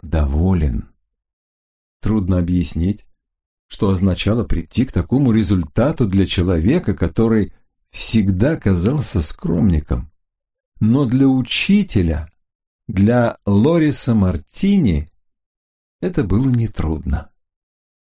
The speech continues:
В этот момент он был уверен, что заронил в их головы определённую идею,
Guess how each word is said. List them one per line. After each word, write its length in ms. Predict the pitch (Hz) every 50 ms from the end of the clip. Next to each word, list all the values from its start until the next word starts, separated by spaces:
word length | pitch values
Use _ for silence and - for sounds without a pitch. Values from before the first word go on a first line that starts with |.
| _ _ _ _ _ _
В 120 | - 104 107
этот 280 | 113 113 - 98 -
момент 520 | - 82 78 76 78 90 113 147 175 165 -
он 160 | 92 87 82
был 160 | 85 101 95
уверен, 500 | 90 85 76 82 95 113 143 156 156 143
что 500 | 123 - - - 101 95 92 90 82 76 - _ _ _ _ _ _ _ _ _ _ _ _ -
заронил 600 | 107 90 95 120 120 139 151 170 202 226 208 147
в 100 | 107 110
их 160 | 107 95 85
головы 420 | 90 87 147 175 185 170 156 160 156
определённую 800 | - 113 - - 107 90 95 95 131 156 147 117 104 98 92 85
идею, 500 | 76 - 85 76 67 64 60 58 -